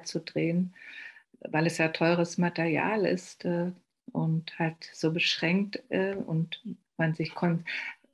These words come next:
äh, übte die Konzentrationsfähigkeit. Und natürlich auch, man war ganz anders vorbereitet, wenn man auch im Dokumentarfilm ge-, natürlich hat man, äh, manchmal auch lange gewartet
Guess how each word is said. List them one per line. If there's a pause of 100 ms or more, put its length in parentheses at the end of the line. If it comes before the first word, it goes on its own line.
(120)
äh, (680)
übte
die
Konzentrationsfähigkeit. (680)
Und
natürlich
auch,
man
war
ganz
anders
vorbereitet, (100)
wenn
man
auch
im
Dokumentarfilm
ge-, (240)
natürlich
hat
man, (840)
äh,
manchmal
auch
lange
gewartet